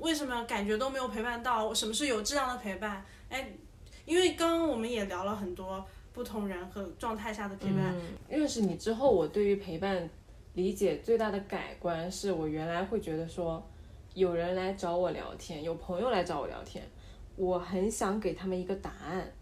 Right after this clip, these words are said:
Speaker 2: 我甚至就觉得说，“哎，我，你跟我说问题没问题，我把这个答案告诉你了，你为什么不接受？”这是我最大的困惑，每次在跟朋友聊天的时候，我觉得这个事情很简单啊，就这样啊，你在困惑什么？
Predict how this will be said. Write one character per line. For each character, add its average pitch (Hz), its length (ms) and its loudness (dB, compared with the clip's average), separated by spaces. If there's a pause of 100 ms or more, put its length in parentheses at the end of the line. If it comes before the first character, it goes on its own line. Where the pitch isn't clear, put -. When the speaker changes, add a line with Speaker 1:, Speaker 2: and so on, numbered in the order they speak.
(280)
Speaker 2:
我 185 140 4
甚 269 260 2
至 247 120 -2
就 247 180 4
觉 185 180 2
得 185 120 6
说 202 440 0
，“哎， 208 180 2
我， 208 240 6 (340)
你 190 200 2
跟 220 200 0
我 220 120 4
说 202 200 2
问 202 120 2
题 175 180 -6
没 170 180 -4
问 180 160 0
题， 180 120 -8
我 175 120 4
把 170 240 -2
这 190 120 -2
个 180 100 4
答 165 180 -4
案 160 180 -4
告 175 200 0
诉 185 160 -8
你 160 120 -8
了， 85 100 -6 (440)
你 180 80 0
为 208 160 6
什 208 100 2
么 160 160 -2
不 190 120 2
接 175 300 0
受？” 185 300 -2 (420)
这 - 80 -2
是 226 80 0
我 165 120 2
最 196 120 2
大 190 140 2
的 190 80 2
困 226 260 2
惑， 180 160 2
每 160 140 -4
次 165 140 -8
在 175 100 2
跟 175 180 -2
朋 170 160 -6
友 165 60 -4
聊 151 140 -6
天 165 120 -8
的 160 80 -8
时 - 120 -10
候， - 120 -14 (260)
我 254 60 -2
觉 269 80 0
得 311 60 0
这 370 80 8
个 349 80 6
事 370 140 2
情 311 120 0
很 202 300 0
简 220 260 4
单 220 200 4
啊， 240 80 4
就 294 200 0
这 285 200 4
样 277 260 6
啊， 240 100 6
你 226 140 2
在 285 160 2
困 - 260 -2
惑 277 140 6
什 180 160 -4
么？ 101 240 -8